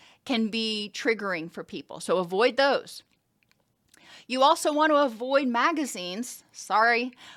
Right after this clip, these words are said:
with explicit advertising. So if you, uh, and this can be the Victoria's Secret catalog, this can be, um,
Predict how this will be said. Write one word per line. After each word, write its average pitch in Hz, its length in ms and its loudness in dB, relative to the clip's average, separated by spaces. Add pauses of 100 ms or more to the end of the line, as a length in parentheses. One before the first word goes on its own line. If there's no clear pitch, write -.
with 226 480 2
explicit 233 800 -6
advertising. 185 840 -4
So 196 240 -2
if 190 200 -8
you, 202 300 -8
uh, 147 120 -12 (140)
and 220 140 2
this 247 140 0
can 247 240 -4
be 233 420 -6 (220)
the 190 80 -6
Victoria's 165 560 -8
Secret 294 340 -8
catalog, 277 640 4
this 247 260 -6
can 208 280 -4
be, 196 460 -8 (360)
um, 160 480 -4